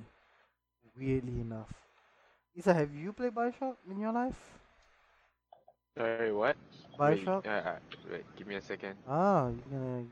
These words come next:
Speaker 1: take a second? Anyway, I'm gonna talk about the, uh, BioShock here for a while because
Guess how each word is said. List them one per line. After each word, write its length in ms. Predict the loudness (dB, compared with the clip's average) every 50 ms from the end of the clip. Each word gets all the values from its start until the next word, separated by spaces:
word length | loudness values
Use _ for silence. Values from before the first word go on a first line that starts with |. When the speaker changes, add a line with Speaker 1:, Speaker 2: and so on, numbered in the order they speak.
| -10 _ -6
Speaker 1:
take 140 | -4 -2
a 60 | -2 0
second? 280 | 0 0 -2 -4 -8 -12 -14 -18 -20 -20 -20 -20 -8 0 4
Anyway, 320 | 6 6 6 6 6 6 6
I'm 240 | 6 6 4 0 -2
gonna 260 | 0 0 0 0 -2 -4 -8 _ _ _ _ _ _ 0
talk 180 | 2 2 2 2
about 260 | 0 0 0 0 0
the, 80 | -2 -4
uh, 560 | -2 -2 -2 -2 -2 -2 -2 -2 -2 -4 -4 -4 -2
BioShock 500 | -2 0 0 -2 -2 -2 -2 -2 -2 -4 -8 -16 -20 -20 -20 -20 -20 -20 -20 -20 -10 -6
here 240 | -2 -2 0 -2 -2 -4 -8 -14 -14 -10
for 100 | -10 -8 -8 -10
a 260 | -10 -14 -16 -12 -8
while 200 | -4 -4 -2 -4
because 300 | -4 -6 -8 -8 -8 -8